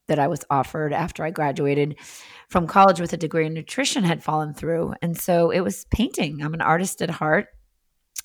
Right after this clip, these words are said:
and I was painting clothing. And that, that business gave me the confidence to just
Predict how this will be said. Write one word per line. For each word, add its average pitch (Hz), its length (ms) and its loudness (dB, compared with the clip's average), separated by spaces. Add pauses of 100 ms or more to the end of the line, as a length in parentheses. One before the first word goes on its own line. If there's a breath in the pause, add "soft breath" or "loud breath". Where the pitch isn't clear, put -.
and 160 400 0
I 160 80 2
was 160 160 -4
painting 170 320 -8
clothing. 196 460 -4 (540 loud breath)
And 180 440 2 (100)
that, 175 220 6 (180)
that 180 320 6
business 185 340 -2
gave 170 200 0
me 170 100 -2
the 160 80 -2
confidence 196 680 -4
to - 120 -8
just 160 500 -4